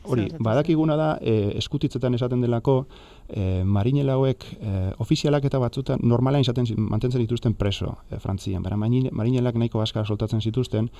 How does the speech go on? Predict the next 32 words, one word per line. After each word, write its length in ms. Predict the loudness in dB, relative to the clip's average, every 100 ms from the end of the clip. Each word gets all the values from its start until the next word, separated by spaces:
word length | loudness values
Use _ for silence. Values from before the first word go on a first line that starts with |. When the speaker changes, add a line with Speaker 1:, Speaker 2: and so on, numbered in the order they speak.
| -18 -16
Speaker 2:
eta 300 | -4 -2 0
bueltatzen 400 | 2 2 0 0
ziren, 400 | 0 2 2 0 -2
ba, 240 | -4 -4 -6
iparraldera 680 | -2 0 2 2 2 0 0
eta 120 | -2
iparraldean, 640 | -2 -2 0 2 4 4
eh, 100 | 2
berriro 440 | 0 0 2 2
sartzen 280 | 0 0 0
ziren 240 | 0 0 2
beste 240 | 0 -2
kortxulontzi 520 | -2 -4 -2 -2 -4
batean. 360 | -8 -6 -8 -8 -8
Hori 160 | -2 0
da 180 | 0 0 -10 -6
konstante 520 | -4 0 0 0 0
bat. 180 | -2 -2
Eta 120 | 0
orduan 160 | 2 2
eskutitzetan 540 | 2 -2 0 0 2
ikusten 400 | 0 0 -2 -2
da, 160 | 0 -2
ba, 80 | -2
ez 80 | -6
dakit 240 | -6 -2
nor 200 | 0 2
harrapatu 360 | 0 -2 -2 0
zuten, 380 | 0 0 0 0
bueltatu 400 | 0 -2 0 0
da 160 | 0
eta 160 | -2 -6